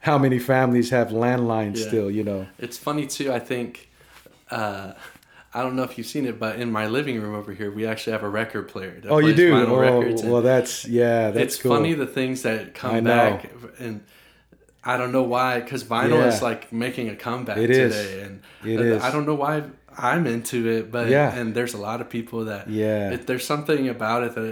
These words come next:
Speaker 2: feels,
Speaker 1: Nostalgic,
Speaker 2: yeah,
Speaker 1: yeah.
Speaker 2: nostalgic. But even, like, I was, I didn't grow up with vinyl
Speaker 1: Right.
Speaker 2: records being played in the house. It
Speaker 1: I was
Speaker 2: was
Speaker 1: a little kid,
Speaker 2: Yeah,
Speaker 1: so I,
Speaker 2: yeah,
Speaker 1: I
Speaker 2: so
Speaker 1: barely remember it.
Speaker 2: it's
Speaker 1: Yeah.
Speaker 2: not like I have, like, memories of my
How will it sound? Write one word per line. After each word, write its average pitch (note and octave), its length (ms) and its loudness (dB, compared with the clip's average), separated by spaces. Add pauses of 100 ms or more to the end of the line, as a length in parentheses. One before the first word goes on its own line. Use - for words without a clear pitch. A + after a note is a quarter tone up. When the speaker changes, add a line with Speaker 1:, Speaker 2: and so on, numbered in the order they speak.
Speaker 2:
feels, - 20 -20
Speaker 1:
Nostalgic, B2+ 760 4
Speaker 2:
yeah, B2+ 180 -2
Speaker 1:
yeah. B2+ 120 2
Speaker 2:
nostalgic. B2 580 0 (400)
But C3 140 2
even, F3+ 320 -2
like, A#2 380 -4 (220)
I C#3 160 2
was, F#3 220 -2 (280)
I C3 140 0
didn't F#3 160 -2
grow A2+ 220 0
up D3 120 -2
with G#2 160 -6
vinyl A2 220 -4
Speaker 1:
Right. C3 160 6
Speaker 2:
records A2+ 180 0
being A2 220 -6
played A2+ 300 -6
in G#2 100 -8
the G#2+ 80 -8
house. G#2+ 340 -8
It B2 60 0
Speaker 1:
I D#3 80 6
was D3 140 6
Speaker 2:
was A#2+ 60 0
Speaker 1:
a B2+ 40 6
little B2 380 6
kid, B2 340 2
Speaker 2:
Yeah, B2 160 0
Speaker 1:
so A2+ 180 4
I, A#2 120 4
Speaker 2:
yeah, B2 140 2
Speaker 1:
I A#2+ 40 4
Speaker 2:
so A2+ 160 2
Speaker 1:
barely B2 260 6
remember G#2 440 -4
it. E2 80 -10
Speaker 2:
it's A#2+ 120 -8
Speaker 1:
Yeah. C#3 140 -2
Speaker 2:
not C3+ 100 -4
like C3 200 -2
I A#2 100 0
have, A2+ 300 -4
like, G#2 180 -10
memories A2+ 400 -4
of G#2+ 120 -6
my G#2+ 80 0